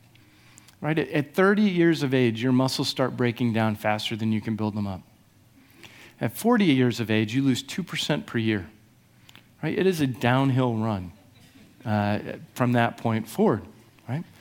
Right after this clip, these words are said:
And so you might think, "Well, if there is no, nothing that redeems this story of decay and breaking down, then I really have to enjoy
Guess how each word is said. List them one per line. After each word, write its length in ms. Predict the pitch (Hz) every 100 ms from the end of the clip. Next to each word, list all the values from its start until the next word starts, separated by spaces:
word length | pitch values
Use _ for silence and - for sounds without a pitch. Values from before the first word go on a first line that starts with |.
| - - - -
And 140 | 131
so 280 | - 185 170
you 180 | 156 160
might 220 | 180 170
think, 200 | 165 156
"Well, 320 | 156 160 160
if 200 | 170 143
there 160 | 160 165
is 200 | 202 185
no, 240 | 202 196
nothing 360 | 185 165 180 214
that 120 | 196
redeems 520 | 160 139 165 190 139
this 180 | 120 120
story 600 | - - 185 175 127 135
of 160 | 143 123
decay 380 | 135 135 165 160
and 100 | 131
breaking 380 | 147 143 120 107
down, 480 | 139 143 110 151 - - - _ _ _ - - _ -
then 360 | 151 151 143 123 - _ _ _
I 120 | - 151
really 300 | 156 202 185
have 200 | 170 165
to 120 | 156
enjoy 720 | 135 123 143 185 135 113 131